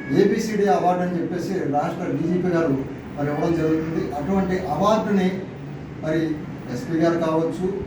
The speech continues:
అలాగే డిఎస్పీ గారు కావచ్చు, మరి సీఏగా మరి కాళీచరణ్ గారు ఇటీవల ఏబిసిడి అవార్డును మరి డీజీపీ గారి చేతుల మీదుగా అందుకోవడం అనేది భీమవరం పట్టణానికి గర్వకారణం. ముఖ్యంగా మాకు ఈ స్వచ్ఛంద సేవా కార్యక్రమాల్లో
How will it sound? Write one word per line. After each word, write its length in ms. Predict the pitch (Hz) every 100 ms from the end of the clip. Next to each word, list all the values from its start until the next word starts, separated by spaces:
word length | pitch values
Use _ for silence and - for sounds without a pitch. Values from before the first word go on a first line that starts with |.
| -
అలాగే 220 | 139 143
డిఎస్పీ 400 | 135 151 156 160
గారు 180 | 165 165
కావచ్చు, 480 | 160 160 170 202 -
మరి 180 | 165 170
సీఏగా 840 | - 185 214 233 226 214 196 196 - - - - 160
మరి 300 | 160 156 151 -
కాళీచరణ్ 500 | 180 196 196 196 185
గారు 220 | 180 170 - -
ఇటీవల 580 | 185 180 170 151 147 - 135
ఏబిసిడి 460 | 185 180 185 170
అవార్డును 680 | 160 156 170 165 165 135 135 - - - -
మరి 200 | 147 139
డీజీపీ 360 | 151 175 180 175
గారి 280 | 170 -
చేతుల 220 | 170 165 165
మీదుగా 340 | 165 151 156
అందుకోవడం 380 | 143 156 160 151
అనేది 380 | 151 156 139 139
భీమవరం 440 | 139 147 156 156
పట్టణానికి 560 | 147 156 151 139 135 131
గర్వకారణం. 580 | 131 147 143 135 - - - - -
ముఖ్యంగా 600 | - 214 214 196 196 143
మాకు 580 | 135 185 214 - 185 185 - - - 170
ఈ 20 |
స్వచ్ఛంద 440 | 160 170 170 202 185
సేవా 340 | 175 175 175
కార్యక్రమాల్లో 840 | 175 165 160 170 165 160 156 156